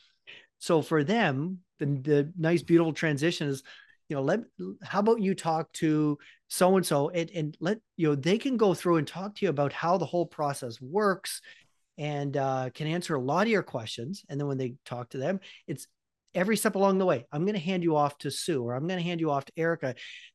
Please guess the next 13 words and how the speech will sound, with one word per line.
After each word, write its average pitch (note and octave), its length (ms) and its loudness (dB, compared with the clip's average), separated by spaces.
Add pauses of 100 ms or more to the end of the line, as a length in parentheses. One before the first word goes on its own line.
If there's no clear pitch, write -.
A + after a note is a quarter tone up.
(140)
who E3+ 160 6
is C#3+ 180 0
going E3 340 0
to, D3 420 0
who's E3+ 220 2
the F3+ 200 0
expert D3 600 -2
at C#3 180 -2
that C#3 240 0
part, - 320 -6
at C3 100 -8
that C#3+ 200 -4
component. D3 580 -4